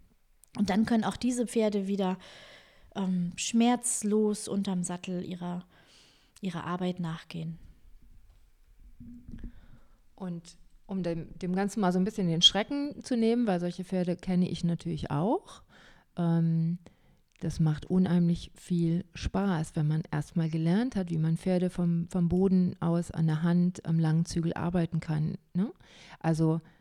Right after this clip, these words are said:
Speaker 2: wo-, wobei ich sowieso denke, kein Pferd muss sieben Tage in der Woche geritten werden. Ähm, es braucht auch mal Abwechslung und, äh,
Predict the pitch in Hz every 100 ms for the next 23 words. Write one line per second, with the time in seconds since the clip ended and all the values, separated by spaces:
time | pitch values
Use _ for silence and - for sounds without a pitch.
0 | _ - 170 175 165 170 180 - - 202
1 | 180 170 208 185 170 175 170 - 165 170
2 | 175 170 170 - 180 170 170 165 165 165
3 | 156 151 156 156 160 202 226 226 247 311
4 | - - - - - - - 160 156 165
5 | - 156 160 151 160 - 147 - 196 -
6 | - 233 254 277 - 170 165 170 - -